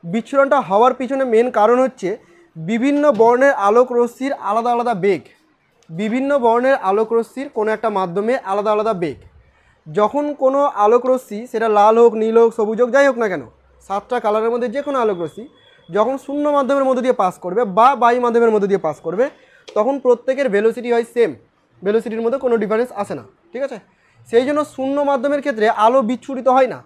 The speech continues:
যেমন যাচ্ছিল তেমনই যায়। তাই শূন্য মাধ্যমকে আমরা বিচ্ছুরক মাধ্যম হিসেবে ধরবো না। কিন্তু যখনই শূন্য মাধ্যম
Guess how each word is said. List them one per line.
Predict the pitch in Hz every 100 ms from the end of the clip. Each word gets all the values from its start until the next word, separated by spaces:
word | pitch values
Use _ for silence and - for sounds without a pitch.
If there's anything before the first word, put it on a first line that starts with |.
| -
যেমন | 175 208 233
যাচ্ছিল | 226 240
তেমনই | 247 247 226
যায়। | 123 - _ _ _
তাই | 220 233
শূন্য | 254 277
মাধ্যমকে | 277 269 269 262
আমরা | 269
বিচ্ছুরক | 233 247 - 254
মাধ্যম | 240 220 240
হিসেবে | 240 240
ধরবো | 226 185
না। | 110 _ _ _ _ _ _ _
কিন্তু | 226 262 294
যখনই | 196 220 247 294 233 285 - _ _ _
শূন্য | 233 262 277
মাধ্যম | 269 233 277